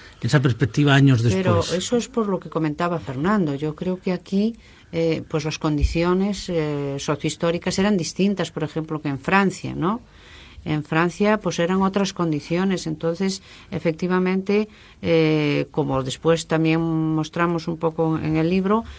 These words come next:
Speaker 2: pues había unos debates que aquí no había, y había unas escuelas, ¿no? Es decir, pues Bourdieu y Passerón,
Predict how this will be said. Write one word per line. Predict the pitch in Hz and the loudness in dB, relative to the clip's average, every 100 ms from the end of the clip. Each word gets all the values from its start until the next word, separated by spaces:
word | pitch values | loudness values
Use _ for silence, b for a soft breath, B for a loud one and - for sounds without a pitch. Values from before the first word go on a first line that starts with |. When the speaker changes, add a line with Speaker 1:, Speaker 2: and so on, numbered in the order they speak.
| B B - | B B -4
Speaker 2:
pues | 170 165 - | -2 -2 -4
había | 139 165 185 190 208 - b - | -2 2 6 6 4 0 b -2
unos | 180 190 160 | 2 4 4
debates | 185 175 175 196 190 | 2 4 2 0 0
que | 185 | -2
aquí | 165 - 214 | -2 0 2
no | 180 143 | 4 2
había, | 120 123 120 | 0 -2 -2
y | 120 | -2
había | 127 139 | 0 2
unas | 175 208 202 | 4 4 0
escuelas, | 160 - - 202 208 147 143 | 0 2 4 4 4 2 0
¿no? | 156 | -2
Es | 190 | 0
decir, | 147 156 | -2 -2
pues | 147 131 | -4 -6
Bourdieu | - 123 120 139 147 156 | -2 -4 0 2 4 4
y | 156 | 4
Passerón, | 156 - 160 170 175 196 | 2 -2 0 2 2 2